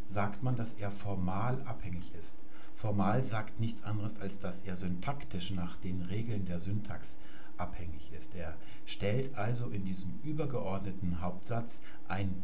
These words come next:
Satzglied dar. Hier ist es allerdings so, dass der Satz „Er fahre jetzt“ nicht nur syntaktisch von dem übergeordneten Satz abhängig ist, also rein formal, sondern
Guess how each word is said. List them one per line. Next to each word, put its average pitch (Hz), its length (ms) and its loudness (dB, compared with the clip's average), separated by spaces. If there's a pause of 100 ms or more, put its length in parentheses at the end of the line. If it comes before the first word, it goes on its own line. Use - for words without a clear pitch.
(120)
Satzglied 95 720 0
dar. 69 240 0 (2250)
Hier 165 300 2
ist 117 140 0
es 127 100 0
allerdings 90 480 0
so, 101 320 0 (380)
dass 104 300 0
der 92 160 0
Satz 87 440 0 (100)
„Er 95 180 0
fahre 120 500 0
jetzt“ - 440 0 (320)
nicht 120 340 2
nur 101 100 0
syntaktisch 87 760 0
von 87 220 0
dem 85 140 0 (120)
übergeordneten 87 760 0
Satz 78 280 0
abhängig 80 460 0
ist, 170 240 0 (300)
also 87 240 0
rein 82 220 0
formal, 78 580 0 (440)
sondern 123 600 0